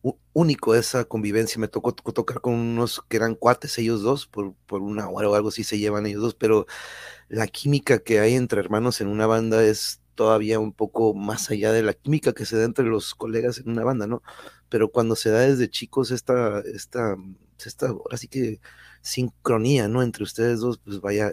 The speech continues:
y aparte todavía le agregas esto que decías, Jimmy, competencia, ¿no? De que, a ver, que de repente, pues, no falta, ¿no? Entre,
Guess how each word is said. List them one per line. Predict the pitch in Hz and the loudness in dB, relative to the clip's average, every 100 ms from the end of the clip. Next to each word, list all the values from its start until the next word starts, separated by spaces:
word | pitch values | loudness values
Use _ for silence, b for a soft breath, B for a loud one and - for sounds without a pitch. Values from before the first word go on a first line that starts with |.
| - | -2
y | 131 123 | 4 6
aparte | - 139 151 | 6 2 2
todavía | - 151 | 2 4
le | 120 | 4
agregas | 117 131 123 | 4 2 0
esto | 123 147 | -2 -2
que | - | -2
decías, | 110 104 143 | -4 0 2
Jimmy, | 120 123 110 | 2 0 -2
competencia, | 117 104 104 120 131 104 | -2 -2 -2 -2 0 0
¿no? | 123 | 0
De | 117 | 0
que, | 107 | -2
a | 104 | -2
ver, | 113 117 | 0 0
que | 120 | 0
de | 117 123 120 B B B - | 2 0 -2 B B B -6
repente, | 104 - 123 - | -4 -2 -2 -2
pues, | 110 | 4
no | 120 | 4
falta, | - 127 113 | 4 0 0
¿no? | 123 | 0
Entre, | 123 | 0